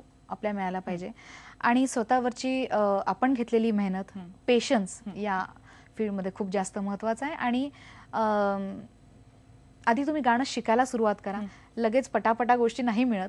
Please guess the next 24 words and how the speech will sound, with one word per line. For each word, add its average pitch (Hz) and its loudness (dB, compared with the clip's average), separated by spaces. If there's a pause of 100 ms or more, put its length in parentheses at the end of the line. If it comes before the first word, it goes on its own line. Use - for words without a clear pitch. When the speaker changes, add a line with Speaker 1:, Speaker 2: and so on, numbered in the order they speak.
(120)
Speaker 2:
हम्म. 180 -10
Speaker 1:
आणि 226 2
जरी 226 2
त्या 285 -2
मिळाल्या 247 4
तरी 226 -4
ते 233 0
टिकवणं 208 -2
अवघड 185 -2
असतं. 185 -10
Speaker 2:
हम्म. 208 -12
Speaker 1:
त्यामुळे 233 0
योग्य 247 4
दिशेने 330 2
वाटचाल 262 2
सुरू 240 -2
करा, 226 -4
उत्तम 220 -4
गुरु 196 -2
निवडा, 175 -10 (180)
एवढं - -12
नक्की - -16
सांगेन. 185 -18 (120)
Speaker 2:
अगदी. 160 -16